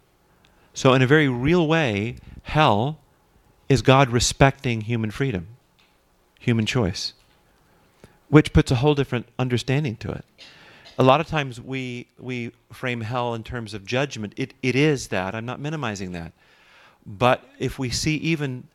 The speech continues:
even hell through the lens of love, we understand that God is just allowing people to receive the consequences of their choice.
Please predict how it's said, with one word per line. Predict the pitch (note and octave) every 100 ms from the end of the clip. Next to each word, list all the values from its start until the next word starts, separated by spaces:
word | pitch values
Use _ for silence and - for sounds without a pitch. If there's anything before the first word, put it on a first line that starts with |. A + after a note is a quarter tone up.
| _ _ _ _ _ _
even | - D3+ C#3+ C3 - _ _ -
hell | - D#3+ E3+ D#3+
through | D3 -
the | C3
lens | B2+ C3+ B2+
of | A2+
love, | C#3 D#3+ A2 G2 G2+ _ _ _ _ _
we | C3
understand | C3+ B2+ A#2 C#3 C3 B2 - -
that | C3 C3 - _ _ _ _ _
God | C3 C3+ C#3+
is | B2 G#2
just | C#3+ C#3+ -
allowing | B2+ A2+ G#2+ A2 A#2+ C3 C3 C3 _
people | A#2+ A2 G#2+
to | -
receive | A2 G2+ A2 G2+
the |
consequences | - - G#2 F#2+ - G2+ F#2+ G2+
of | G2
their | F#2 G#2+
choice. | - F#3 C3 -